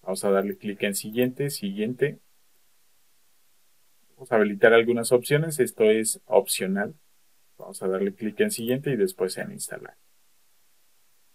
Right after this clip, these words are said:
Ahora esperamos, eh, un momento para que finalice este proceso.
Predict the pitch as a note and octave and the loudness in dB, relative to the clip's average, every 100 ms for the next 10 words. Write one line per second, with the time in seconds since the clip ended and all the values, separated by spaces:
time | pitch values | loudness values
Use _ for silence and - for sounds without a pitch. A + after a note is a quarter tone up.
0 | _ _ _ _ _ _ G2 A2 - F#2 | _ _ _ _ _ _ 4 4 4 4
1 | G2+ G#2+ G#2+ G#2 G2 - F#2+ F#2+ G2+ G#2+ | 4 4 4 2 0 -6 -4 0 0 0
2 | G#2+ B2 B2+ - C3 B2+ A#2+ G2+ F2+ F#2 | -2 -2 -2 4 6 6 6 6 8 6
3 | F#2+ - G2 F#2+ F#2+ F#2+ F#2+ G2 F#2 - | 2 -4 -6 -4 -4 -4 -2 -4 -4 -10
4 | - - - - - | -16 -18 -16 -14 -14